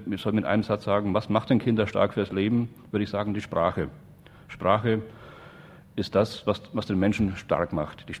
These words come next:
die, die Grenzen meiner Sprache sind die Grenzen meiner Welt. Und, ähm, das wird gefördert, zum Beispiel auch durch das ganz einfache, banale Familiengeschwätz zu Hause. Und deshalb wird mir mulmig, wenn ich denke, dass bei uns, äh, große Symposien abgehalten werden, äh, aus, für die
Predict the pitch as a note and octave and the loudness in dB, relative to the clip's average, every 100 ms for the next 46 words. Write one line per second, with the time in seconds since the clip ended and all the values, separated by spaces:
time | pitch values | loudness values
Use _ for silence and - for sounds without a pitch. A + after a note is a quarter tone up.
0 | - F2+ - - G#2+ G#2+ G2+ F2+ E2 F#2+ | -8 -6 -4 0 0 2 0 0 0 4
1 | G2 G#2+ G2 F#2 F#2 G2 G2 F2+ F2+ E2+ | 4 4 -2 -2 -2 -2 0 0 0 0
2 | D#2+ D2 - - - - - G#2 G2 - | -2 -4 -12 -20 -20 -20 -6 -4 -4 -6
3 | - F#2+ F#2+ - - - - G#2+ - C#3+ | -4 -2 -2 -4 -10 -8 2 2 4 0
4 | - B2+ G#2+ A#2 C3 C3+ G#2+ A2+ B2 A2 | 2 0 2 2 2 2 2 2 4 2
5 | A2+ G#2+ G#2+ G2+ A2 - C3 G#2+ A#2 G#2+ | 2 -4 -2 -2 -2 -2 -4 0 0 2
6 | F#2+ F#2+ G#2+ A#2 - A2 G#2+ D3 D3 A2+ | 2 4 4 2 2 2 4 6 4 4
7 | G2+ F#2+ - - F2+ E2 D#2 D#2 D2 - | 0 0 -2 -6 -2 0 0 -2 -8 -12
8 | - - - - - - - - G2+ A2 | -20 -20 -20 -18 -18 -18 -18 -12 -6 0
9 | B2 B2 B2 A2+ G2+ A#2+ D#3 D#3 C3 A2 | 2 4 6 6 8 8 6 6 2 0
10 | A2 A#2 C3 A#2+ - A2+ A2+ G#2+ - - | 2 2 4 0 2 2 2 -2 -6 -4
11 | F#2+ - A2 A#2+ A2+ G#2+ G#2+ A#2 C3+ B2+ | -4 -4 -2 0 0 0 0 2 2 2
12 | C3 B2 A#2 A#2+ A2+ A2 A2+ A#2 A2+ - | 0 2 2 4 2 2 2 2 -2 -6
13 | F2 F2+ F#2 G2+ G#2 - A2 - G2+ G#2 | -6 -6 -4 -6 -6 -10 -8 -4 0 0
14 | F#2+ | 0